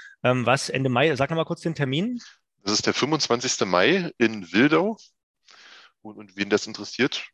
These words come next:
Speaker 2: der kann da gern auch vorbeischauen.
Speaker 1: Genau. Die Einladung wird sicherlich, äh, auch bei uns auf der, auf der Startseite dann zu finden sein, wenn man unter Termine klickt. Holger, vielen, vielen Dank für deine Zeit.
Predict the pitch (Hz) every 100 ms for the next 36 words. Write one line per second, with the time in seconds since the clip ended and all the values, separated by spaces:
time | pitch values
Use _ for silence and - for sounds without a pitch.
0 | _ 101 101 - _ _ _ - 101 101
1 | 95 95 90 98 85 82 - 80 - _
2 | _ - _ - 113 92 - - 120 113
3 | 120 127 117 117 113 113 110 - 113 110
4 | 107 - - 117 - - 113 101 - -
5 | 107 - 113 - 110 107 101 104 143 175
6 | 160 131 135 131 135 120 - 117 127 120
7 | - 113 - - - - - - - _
8 | 143 147 - 214 269 233 196 170 240 196
9 | 175 160 131 156 -